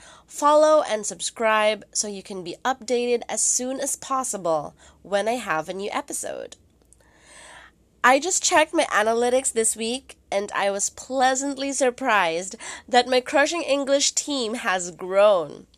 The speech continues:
My podcast has even reached Iran. That's awesome. So today's lesson is a continuation of episode thirteen, where we talked about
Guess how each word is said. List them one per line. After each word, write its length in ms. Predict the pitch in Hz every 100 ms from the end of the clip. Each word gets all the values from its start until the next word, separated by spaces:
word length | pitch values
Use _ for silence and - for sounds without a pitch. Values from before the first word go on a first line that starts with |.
| - - - - -
My 160 | 247
podcast 720 | 247 302 302 294 302 277 277
has 180 | 240 -
even 280 | 247 240 262
reached 440 | 240 226 - - -
Iran. 800 | 196 170 185 254 254 185 - - _ _ _ -
That's 240 | 392 - -
awesome. 720 | 247 - - 240 185 160 160 - _ _ _ _ _ - - - -
So 240 | - 262
today's 420 | 262 277 381 466
lesson 600 | 302 220 - 185 180 285 - _ - _ _ -
is 340 | 214 202 -
a 80 | 214
continuation 880 | 226 226 269 277 277 262 269 269 214
of 120 | -
episode 580 | 220 226 247 240 226 196
thirteen, 800 | - 226 240 - 180 160 208 233 - - - _
where 200 | 202 220
we 80 | 214
talked 360 | 214 254 262 285
about 420 | 226 240 240